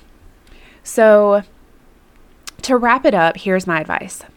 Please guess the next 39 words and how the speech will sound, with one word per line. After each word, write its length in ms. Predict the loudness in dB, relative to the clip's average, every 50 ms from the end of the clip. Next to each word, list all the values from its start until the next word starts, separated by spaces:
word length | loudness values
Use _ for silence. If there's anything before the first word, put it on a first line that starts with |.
| _ _ _
Think 380 | _ -8 -2 0 0 2 0 0
about 240 | 0 0 2 2 2
which 240 | 0 -4 -6 -8 -12
category 680 | -6 -4 -2 -2 -2 -2 -2 -2 -2 -2 -2 -4 -6
that 140 | -6 -6 -6
you're 160 | -6 -6 -6
in 220 | -6 -6 -8 -8 -8
right 220 | -8 -10 -10 -10
now. 380 | -12 -12 -12 -12 -14 -14 -16 -18 -20 -20 -20 -20 _ _ _ -8
Whether 280 | -2 0 0 0 0 0
you 200 | -2 -2 -2 -2
are 100 | -2 -2
in 140 | -2 -4
the 60 | -6 -4
first 280 | -2 -2 -2 -2 -4
category 640 | -6 -4 -4 -4 -4 -4 -2 -2 0 0 -2 -2 -4
of 260 | -4 -4 -4 -4 -4
weight 200 | -4 -4 -2 -2
loss 200 | -2 -4 -4 -6
is 120 | -8 -10
probably 420 | -8 -6 -6 -6 -4 -4 -6 -6 -4
not 200 | -4 -4 -6 -6
where 100 | -6 -8
you 160 | -6 -6 -6
need 180 | -6 -8 -8
to 80 | -8 -10
start. 400 | -10 -8 -8 -6 -4 -4 -6 -6
You 80 | -8 -8
need 240 | -8 -8 -8 -10
to 360 | -12 -12 -10 -10 -8 -8 -10 -12 -14 -20 -20 -20 -20 -20
start 380 | -12 -4 -2 0 2 2 0 0
with 320 | -2 -2 -2 -4 -6 -6
a 100 | -6 -4
little 200 | -2 -2 -2 -2
bit 140 | -2 -4 -6
of 80 | -8 -8
self-love 840 | -8 -8 -8 -8 -8 -8 -6 -6 -4 -4 -6 -6 -8 -10 -18 _ -20 _ _ _ _
work 360 | -8 -4 -2 -2 -2 -2 -6 -16
first. 720 | -14 -8 -6 -6 -6 -6 -8 -12 -14 -16 -16 -16 -18 -20